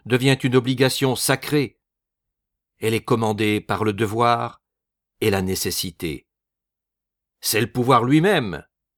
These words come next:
qui déclare la guerre civile. Le peuple se lèvera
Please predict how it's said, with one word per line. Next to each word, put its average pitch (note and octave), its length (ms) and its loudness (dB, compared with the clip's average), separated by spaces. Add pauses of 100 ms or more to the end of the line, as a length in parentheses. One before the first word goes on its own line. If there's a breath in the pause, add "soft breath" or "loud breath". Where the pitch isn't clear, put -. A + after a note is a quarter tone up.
(200)
qui C3 100 0
déclare C3 360 2
la B2 100 0
guerre A#2+ 180 -2
civile. A#2 640 -4 (1120)
Le A2 240 2
peuple A#2+ 560 4
se - 160 -4
lèvera A2 560 2